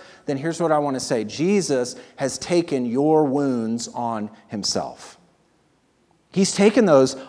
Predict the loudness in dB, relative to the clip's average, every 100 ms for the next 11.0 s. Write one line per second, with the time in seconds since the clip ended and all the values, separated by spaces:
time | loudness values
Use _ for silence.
0 | 0 4 6 4 0 -6 -2 -2 2 4
1 | 4 -2 -16 -20 _ -10 0 4 6 6
2 | 4 2 -2 -12 -20 _ _ _ _ _
3 | 6 8 10 8 6 4 4 2 2 2
4 | 0 -2 -6 -2 -2 -2 -6 -16 -20 _
5 | _ _ _ _ -20 _ _ _ _ _
6 | 0 2 2 0 0 2 4 2 0 -2
7 | 2 6 6 6 2 -10 -16 -6 0 2
8 | 2 2 4 6 6 4 -2 -16 -8 0
9 | 0 0 -2 -4 -6 -8 -14 -12 -10 -6
10 | -4 -4 -6 -4 0 0 2 0 -2